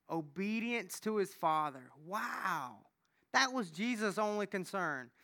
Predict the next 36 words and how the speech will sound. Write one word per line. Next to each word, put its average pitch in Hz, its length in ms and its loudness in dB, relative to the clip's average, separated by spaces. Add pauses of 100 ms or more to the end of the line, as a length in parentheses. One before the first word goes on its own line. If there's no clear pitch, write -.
(340)
A-, - 40 -2
and, 226 640 2
and, - 0 - (100)
and 233 420 -2
God's 208 440 8
timing 226 720 2
in 180 160 0
all 180 200 4
of 151 140 -4
these 156 220 -4
things, 143 380 -8
'cause 190 120 -4
he 220 100 -4
says, 247 160 -4
"My 220 180 6
hour 233 400 4
has 220 160 2
not 226 180 6
yet 233 220 0
come." 277 280 2
What 254 120 6
hour? 247 520 6 (640)
The 147 80 2
hour 170 400 8
of 180 80 2
his 214 180 0
crucifixion, 240 840 -2
his 165 200 -2
revelation 214 960 4
to 214 100 -2
the 208 100 0
world, 226 380 4
his, 180 320 2 (320)
his 214 480 2
saving 214 760 4
of 160 200 0